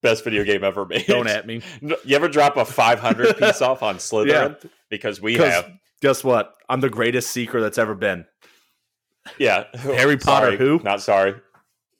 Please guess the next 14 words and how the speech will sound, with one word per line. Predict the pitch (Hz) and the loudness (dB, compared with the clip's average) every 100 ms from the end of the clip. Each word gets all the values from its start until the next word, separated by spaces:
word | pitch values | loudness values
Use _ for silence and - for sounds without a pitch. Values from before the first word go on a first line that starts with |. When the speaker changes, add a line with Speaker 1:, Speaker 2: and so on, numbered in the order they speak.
| _ | _
Speaker 1:
Yeah, | 123 98 90 | -2 0 2
won't, | 117 117 113 | 2 2 0
won't | 117 113 | 0 0
apologize | 104 104 101 95 92 90 - | 0 0 0 -2 -4 -4 -6
for | - 95 | -6 -4
it. | 101 - _ _ _ _ _ | -4 -6 _ _ _ _ _
Um, | 113 101 101 | 0 2 4
Speaker 2:
Sorry | 98 123 135 | 4 2 0
for | 135 | -4
party | 113 139 127 113 | -4 0 0 2
Speaker 1:
yeah, | 147 | 2
I | 107 127 | 4 2
Speaker 2:
rocking. | 147 | 0
Speaker 1:
w-, | - | -6